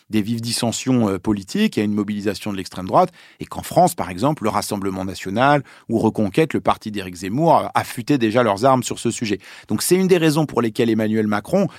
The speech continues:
ce qu'il fait dans son discours là, euh, qui est un peu mi-chèvre, mi-chou, c'est qu'il fait de la politique. Il ne veut pas se couper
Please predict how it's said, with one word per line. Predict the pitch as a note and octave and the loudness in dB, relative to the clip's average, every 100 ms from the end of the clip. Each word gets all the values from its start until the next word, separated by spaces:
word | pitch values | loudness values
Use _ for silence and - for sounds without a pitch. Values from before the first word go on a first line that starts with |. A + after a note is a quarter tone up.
| - | -12
ce | - | -10
qu'il | - D3 | -6 -2
fait | - D#3 | 2 4
dans | A#2+ | 4
son | - A2 | 0 0
discours | G#2+ A2 - C#3+ C#3 G#2 | 0 0 -2 2 2 4
là, | A2 A2 | 4 4
euh, | F2+ E2 - - _ | 2 -2 -10 -20 _
qui | - | -4
est | |
un | G#2 | -2
peu | G2+ | 2
mi-chèvre, | B2+ C3 - C#3+ A2+ G#2+ | 4 4 6 4 4 2
mi-chou, | G#2+ - G3 G#3 - - - | 0 0 2 2 2 -10 -12
c'est | - | -8
qu'il | - A#2+ | -6 2
fait | F#3+ | 4
de | |
la | D3+ | 4
politique. | C#3 D#3+ E3 G3+ - _ - | 2 2 4 2 2 _ 2
Il | |
ne | B2+ | 2
veut | A#2 B2 | 4 2
pas | C#3 | 2
se | - | 0
couper | A2+ F#3+ E3+ E3+ D#3+ | -2 -2 2 4 4